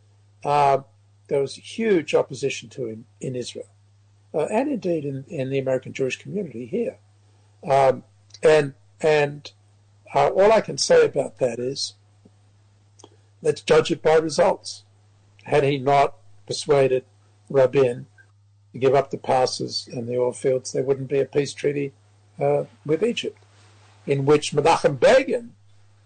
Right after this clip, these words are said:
the hero of the right wing, gave up all of Sinai. All that Kissinger pressed Rabin to give up was one-third of Sinai.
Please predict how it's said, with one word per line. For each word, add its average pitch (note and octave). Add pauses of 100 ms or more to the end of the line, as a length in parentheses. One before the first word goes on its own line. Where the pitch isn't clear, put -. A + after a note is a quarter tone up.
(600)
the -
hero A#3
of C3
the C3+
right B2+
wing, C3 (460)
gave G3
up -
all E4
of F3
Sinai. B2+ (1400)
All G#3
that -
Kissinger G#3+
pressed D3+
Rabin C#3
to C3+
give C3
up D3
was D#3
one-third F3+
of A3+
Sinai. -